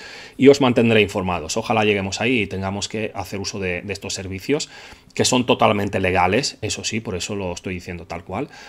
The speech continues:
Son totalmente legales para hacerlo. No hay ningún problema que tú hagas una empresa fuera, con un servicio, un producto,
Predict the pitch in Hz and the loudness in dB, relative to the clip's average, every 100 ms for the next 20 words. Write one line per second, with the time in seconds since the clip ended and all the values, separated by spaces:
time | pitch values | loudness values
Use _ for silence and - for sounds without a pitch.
0 | - - - 104 101 107 104 104 117 120 | -20 -14 -4 -2 0 0 0 0 0 0
1 | 95 95 92 - - 90 90 90 - 95 | 2 2 2 -2 -8 -6 -6 -6 -8 -10
2 | - 90 73 - - 107 107 110 98 101 | -8 -10 -10 -18 -10 -6 -2 -2 -2 0
3 | 107 98 92 110 131 123 95 107 107 - | -2 -2 -2 0 0 -2 -4 -2 -2 0
4 | 107 101 - - 107 95 90 98 - - | -2 -2 -4 -4 -4 -4 -4 -4 -4 0
5 | - 147 175 - _ _ _ _ _ _ | 4 4 2 -4 _ _ _ _ _ _
6 | _ _ _ _ _ - _ _ _ _ | _ _ _ _ _ -20 _ _ _ _
7 | _ - 101 98 104 101 139 - 147 120 | _ -8 -6 -4 -2 0 0 2 0 0
8 | 101 113 139 - 165 165 | -2 -2 -2 0 0 -2